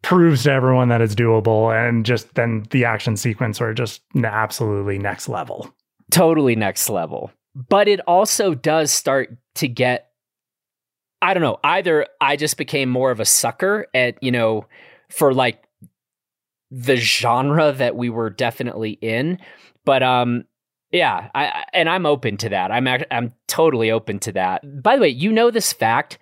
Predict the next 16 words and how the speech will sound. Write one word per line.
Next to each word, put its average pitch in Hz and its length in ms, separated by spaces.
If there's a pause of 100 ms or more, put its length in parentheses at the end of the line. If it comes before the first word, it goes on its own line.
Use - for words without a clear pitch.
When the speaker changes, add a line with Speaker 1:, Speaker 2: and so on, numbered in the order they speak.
Speaker 2:
This 156 260
is, 151 180
there 131 320
has 131 160
never 156 400
been 170 200
a 147 80
sequel 147 720 (680)
that 135 140
has 131 160
taken 156 600 (380)
so 151 280
long 135 360
to 131 120
come 120 280
out 110 340